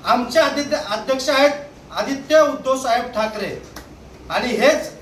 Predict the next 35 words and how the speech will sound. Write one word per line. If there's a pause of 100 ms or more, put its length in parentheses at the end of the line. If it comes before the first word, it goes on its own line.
युवा
सेनेचं
तुम्ही
Wikipedia
खोलाल
ना (640)
किंवा
तुम्ही
Google
सर्च
कराल, (600)
तेव्हा
युवा
सेना
अध्यक्ष
म्हणून
फक्त
एकच
नाव
माणूस
होतं, (580)
आदित्य
उद्धव
साहेब (100)
ठाकरे. (800)
त्यामुळं (840)
जे
काही
आता
तुम्ही
आज
सकाळी
प्रेस
कॉन्फरन्स
घेतली,